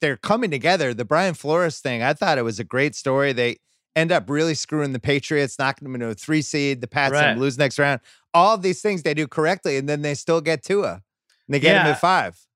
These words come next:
Speaker 2: I was just gonna say to you, whether you believe which, which of the Ryans ended your dynasty, whether it's Fitzpatrick or, um, or, uh, Tannehill, Fitzpatrick for sure led them to victory in the regular season, like you said, in a game they should have been trying to lose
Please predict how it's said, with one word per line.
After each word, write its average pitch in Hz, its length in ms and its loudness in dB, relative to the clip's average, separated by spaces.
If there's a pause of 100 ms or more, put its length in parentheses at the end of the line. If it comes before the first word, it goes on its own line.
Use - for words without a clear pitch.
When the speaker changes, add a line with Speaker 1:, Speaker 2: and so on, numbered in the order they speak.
Speaker 2:
I 160 120 4
was 185 100 2
just 196 220 0
gonna 175 160 0
say 208 260 0
to 196 80 0
you, 156 180 0
whether 160 280 0
you 160 120 0
believe 160 520 -2
which, 160 420 -4
which 170 220 0
of 170 60 0
the 151 100 0
Ryans 151 500 0
ended 147 300 -4
your 143 100 -2
dynasty, 139 580 -4
whether 127 300 -4
it's 127 140 -8
Fitzpatrick 143 840 -4 (380)
or, 127 340 0
um, 120 460 -2 (400)
or, 131 260 0
uh, 117 220 -2
Tannehill, 135 800 -2
Fitzpatrick 170 680 -2
for 190 100 -6
sure 180 200 -6
led 165 200 0
them 165 120 -2
to 185 100 -6
victory 254 380 -4
in 160 60 -4
the 165 80 -2
regular 175 380 0
season, 160 320 -6
like 151 180 -6
you 160 60 -10
said, 190 320 -2 (200)
in 165 80 -4
a 165 40 0
game 190 280 0
they 180 100 0
should 196 180 -2
have 180 100 0
been 180 120 -2
trying 185 280 0
to 196 60 0
lose 185 500 0